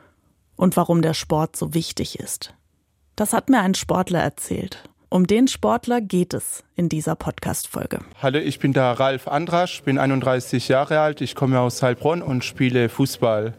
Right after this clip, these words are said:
Speaker 1: Ralf Andrasch ist Torwart im Fußball. Sein Verein ist die Behindertensportgemeinschaft in der Stadt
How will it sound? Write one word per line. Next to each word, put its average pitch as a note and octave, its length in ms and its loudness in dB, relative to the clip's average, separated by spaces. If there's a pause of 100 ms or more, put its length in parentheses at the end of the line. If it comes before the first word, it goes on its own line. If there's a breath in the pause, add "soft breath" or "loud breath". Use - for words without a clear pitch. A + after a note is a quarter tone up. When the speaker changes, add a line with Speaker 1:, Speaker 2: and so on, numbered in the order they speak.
Speaker 1:
Ralf E3+ 420 0
Andrasch B3 720 0
ist - 260 -4
Torwart D#3 580 -4
im E3 140 -2
Fußball. - 600 -8 (640)
Sein E3+ 300 0
Verein A3 500 0
ist - 220 -4
die G3+ 80 0
Behindertensportgemeinschaft E3+ 1700 0
in D#3+ 160 -2
der C#3+ 100 -4
Stadt - 500 -6